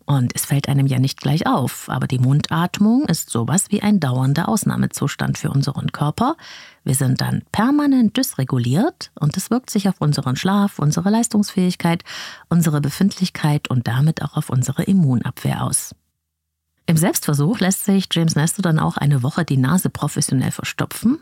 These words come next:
natürlich unter medizinischer Überwachung. Es geht ihm dabei total schlecht. Und danach atmet er dann eine Woche gezielt nur durch die Nase. Es geht ihm sehr viel besser.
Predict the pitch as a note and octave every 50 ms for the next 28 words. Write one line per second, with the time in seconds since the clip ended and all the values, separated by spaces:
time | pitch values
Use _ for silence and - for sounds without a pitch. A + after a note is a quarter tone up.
0 | - - C3 C#3 - - - - B2+ D3 - - C#3+ D3 - - C#3 - - C#3+
1 | - - - - - E3 D#3+ D3 D3 - B2 - C#3+ - A#2 A#2 - D#3+ - -
2 | C4+ E4+ G4 - - - - - _ _ _ - - - - D#3 E3 - - C#3+
3 | C#3 - - B2+ C3 - - A#2+ - - - - C4+ - - - - - E3+ F3
4 | - - - - B2 - - - - - - _ _ _ _ _ _ _ _ -
5 | D3+ D3 C3+ C3+ C3 C#3 G3 C4+ - - E3 F3 - - G#3 G3+ - E3 E3 -
6 | F3+ F3 - D#3 D#3 C#3 C3+ D3+ - D#3 D#3+ - E3 - - - - C#3 C#3+ D3
7 | - D#3+ D3 C#3+ D#3+ G3+ A3+ D#3+ - - C3 - - - C3+ C3+ B2+ B2+ C#3+ D3
8 | D#3 E3 E3+ - - - _ _ _ _ _ _ - F#3 F3+ - - - - -
9 | - D#3 C#3 A#2+ A#2 - - G#3 - - D3+ - - - -